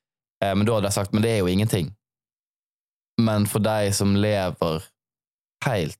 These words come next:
i grenseland, så er jo fem euro kjempemye. Og det er den der selvinnsikten der som gjør,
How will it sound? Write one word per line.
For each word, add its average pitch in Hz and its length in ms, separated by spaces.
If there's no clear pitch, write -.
i 95 100
grenseland, 87 680
så 110 120
er - 80
jo - 40
fem 98 240
euro 90 220
kjempemye. 87 760
Og 101 80
det 107 80
er 107 100
den 107 140
der 101 80
selvinnsikten 92 720
der 80 240
som 82 380
gjør, 92 380